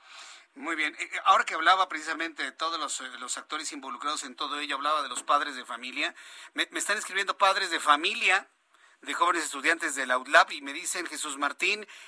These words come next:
queremos que nuestro chat de papás de familia, de padres de familia, tenga voz". ¿De qué manera, de qué manera ha estado usted, eh,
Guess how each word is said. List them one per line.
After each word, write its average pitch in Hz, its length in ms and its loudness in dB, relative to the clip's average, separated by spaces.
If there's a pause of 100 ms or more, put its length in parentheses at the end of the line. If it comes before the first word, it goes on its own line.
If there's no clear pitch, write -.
(140)
queremos 208 500 6
que 185 140 0
nuestro 165 320 -2
chat 202 280 4
de 180 140 -2
papás 202 580 8
de 208 80 0
familia, 170 480 0
de 151 80 0
padres 170 280 2
de 151 100 -8
familia, 151 340 -4
tenga 160 320 4
voz". - 380 -2 (460)
¿De - 120 -8
qué 269 120 2
manera, 240 600 2
de 277 180 -12
qué 233 100 -8
manera 196 420 2
ha - 20 0
estado 185 320 0
usted, 175 360 0 (100)
eh, 147 120 -4